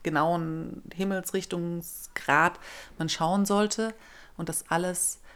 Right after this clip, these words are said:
bewirkt dann, dass man geschützt ist. An dieser Stelle muss ich, glaube ich, kurz erklären, was das mit den bösen Geistern und Göttern in China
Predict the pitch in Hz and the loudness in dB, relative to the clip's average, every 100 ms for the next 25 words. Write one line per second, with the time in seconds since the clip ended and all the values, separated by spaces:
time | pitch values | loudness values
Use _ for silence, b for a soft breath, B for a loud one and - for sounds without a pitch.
0 | - 156 196 240 - 190 185 180 B B | -4 4 4 4 2 0 0 -4 B B
1 | - - 165 151 151 - 147 - - 139 | -4 -2 -2 -2 -4 -6 -6 -8 -14 -14
2 | - - - - - - - - - - | -14 -16 -20 -20 -20 -20 -20 -20 -20 -20
3 | - - - - - - - b b b | -20 -20 -20 -20 -20 -20 -20 b b b
4 | b b - 208 214 233 226 202 214 190 | b b -2 6 6 8 8 8 6 6
5 | 185 - 170 165 - - _ _ - 220 | 0 0 0 0 -6 -16 _ _ 4 4
6 | 240 - 175 - 175 180 214 220 208 - | 4 0 -2 0 0 2 2 0 -4 -10
7 | _ - 180 180 190 175 175 170 165 165 | _ -6 -4 -2 -2 0 0 0 -2 2
8 | 185 185 165 156 202 - 214 208 202 165 | 2 4 2 4 2 2 2 2 2 0
9 | 165 - 165 196 - 202 202 202 196 175 | -4 -4 0 0 2 2 2 0 -2 -4
10 | - 180 165 | -2 0 -2